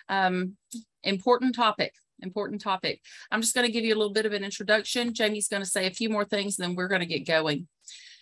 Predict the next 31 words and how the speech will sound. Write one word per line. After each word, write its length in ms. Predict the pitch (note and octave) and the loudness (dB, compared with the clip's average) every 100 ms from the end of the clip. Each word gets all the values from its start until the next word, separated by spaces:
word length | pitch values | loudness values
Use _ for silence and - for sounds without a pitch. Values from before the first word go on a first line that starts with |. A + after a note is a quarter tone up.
| _ - | _ -4
We're 140 | C#4 E4+ | 0 4
gonna 180 | F#4 | 4
talk 220 | D4+ C#4 C#4 | 4 2 4
about 200 | A#3+ G#3+ | 4 4
ambiguous 600 | G#3 A3 A3 A3 A3 G3+ | 4 2 2 2 2 2
and 100 | F#3 | 2
anticipatory 720 | F3+ G#3 G3+ G3+ G3 G3 F3+ | 0 0 0 -2 -2 0 0
grief, 480 | F3+ F#3+ F3+ F3+ - - - | 0 -2 0 -2 -6 -18 -14
really 420 | G3 A3 C4+ D4 | -2 0 0 0
look 220 | B3 A#3 | -2 -2
at 200 | A3 - | -2 -2
what 240 | G#3+ C4 - _ _ _ _ | 0 0 -2 _ _ _ _
are 280 | D3 A#3 C#4+ | 4 4 4
those 380 | G#3 F#3 E3+ - | 2 0 0 -2
two 220 | - F3+ | -4 -2
things, 400 | - D#3+ F3 F3+ | 0 0 0 -2
because 300 | F#3+ G3 F3+ | -2 -2 -2
if 100 | E3 | -6
you 320 | F3+ A3+ D4 | -2 0 0
work 480 | A#3 F#3+ G3 C4+ - | -2 4 6 6 2
in 180 | - C4+ | -2 2
the 80 | C4+ | 2
field 320 | C4+ B3+ C4 | 2 -4 -2
of 100 | C#4+ | -6
caregiving 640 | - C#4 C4 G3+ F3 E3 - | -4 -4 -2 -4 -4 -6 -2
or 220 | G3 G3+ | 0 0
if 140 | G3 | 0
you're 220 | F#3 G#3 G3+ | 0 0 0
a 60 | |
family 520 | F3+ F#3+ F#3+ G#3+ F#3+ | -2 -2 -2 -2 -6
caregiver, 680 | F3+ A#3+ A3+ G3 D#3+ D3+ C#3 | -4 0 0 2 0 2 0